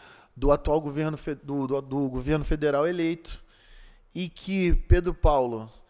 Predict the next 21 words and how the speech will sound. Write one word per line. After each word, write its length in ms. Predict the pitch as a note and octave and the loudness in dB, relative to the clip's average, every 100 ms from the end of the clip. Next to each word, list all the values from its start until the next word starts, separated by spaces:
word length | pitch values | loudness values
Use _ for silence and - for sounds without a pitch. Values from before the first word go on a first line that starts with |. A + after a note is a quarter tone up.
| _ _ | _ _
segunda-feira 1160 | - - F#3+ D#3+ A3 A3 F3+ - F3 F3 F#3 F#3+ | -12 -6 -6 -4 0 0 -2 -2 0 0 -2 -6
nós 180 | D#3 - | -8 -6
temos 340 | F3 F3 D#3+ | -6 -6 -6
um 60 | F3 | -6
almoço 640 | E3+ D3+ D3+ E3+ - F#3 | -6 -2 0 0 -2 -12
com 300 | - E3 C#3 | -8 -6 -2
ele, 200 | D3 E3 | -2 -2
deputada 540 | D3 D3 - D3+ D3 | -4 -8 -4 -2 -2
Marta, 480 | C3 B2 D3 - - | -4 -2 -4 -4 -8
deputado 580 | C#3 C3+ - C#3 C3 B2 - _ _ - | -10 -10 -4 -4 -2 -8 -12 _ _ -8
Bruno 540 | B2+ C3+ D3+ F3 F3 - | -2 0 0 0 -4 -8
e 120 | C3+ | 0
Camila. 600 | - C#3+ C3 D3 D#3+ E3+ - - - _ - _ _ _ | 4 4 2 0 0 -2 -10 -20 -20 _ -20 _ _ _
É, 680 | B2+ D3 D3 D3 C#3 C3+ B2+ | 0 2 2 4 4 4 2
Jerônimo, 760 | B2+ D#3 D3 E3 F3 E3 D#3+ A2+ | 4 4 4 0 -2 -4 -8 -6
nós 180 | D3 D#3 | -4 -4
estamos 360 | - E3 D#3+ | -6 -6 -6
convidados 500 | - E3 D3+ D#3 D3+ | -6 -6 2 2 2
a 60 | D#3+ | -2
almoçar 420 | E3+ D3+ E3+ D#3 | -4 -2 0 0
com 300 | D#3+ D#3 C#3+ | 0 -6 -6